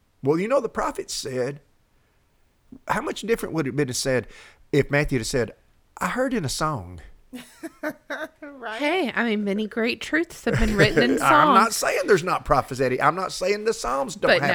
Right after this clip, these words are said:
Speaker 3: no,
Speaker 1: prophecy.
Speaker 3: I, I
Speaker 1: But do you
Speaker 3: understand.
Speaker 1: understand what we're
Speaker 3: Yes.
Speaker 1: saying here? Just because Matthew said, how many of us have ever looked back and see where Matthew got his quote?
Speaker 3: I haven't.
Speaker 2: I haven't, no.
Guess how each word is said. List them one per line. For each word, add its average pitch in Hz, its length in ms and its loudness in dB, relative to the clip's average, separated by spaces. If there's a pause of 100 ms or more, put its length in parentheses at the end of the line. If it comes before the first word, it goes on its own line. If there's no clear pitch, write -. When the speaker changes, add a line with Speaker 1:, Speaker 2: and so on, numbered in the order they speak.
(100)
Speaker 3:
no, - 60 4
Speaker 1:
prophecy. 196 420 4
Speaker 3:
I, 180 140 0
I - 20 -2
Speaker 1:
But 175 140 4
do 180 40 0
you 170 160 4
Speaker 3:
understand. 185 80 6 (320)
Speaker 1:
understand 208 80 -4
what - 60 0
we're 339 140 2
Speaker 3:
Yes. 240 100 4
Speaker 1:
saying 233 180 -2
here? 151 120 -2
Just 196 220 2
because 220 300 0
Matthew 233 320 -6
said, - 240 -4 (200)
how 240 120 -4
many 233 220 2
of 175 80 2
us 160 100 -2
have 151 140 -2
ever 160 180 0
looked 147 240 0
back 143 220 -4
and 139 100 -8
see 156 160 -4
where 135 160 -2
Matthew 127 320 -4
got 117 200 -4
his 104 100 -10
quote? 107 360 -6 (800)
Speaker 3:
I 190 120 -4
haven't. 190 440 -4 (140)
Speaker 2:
I 190 120 -20
haven't, 208 500 -20 (180)
no. 226 260 -20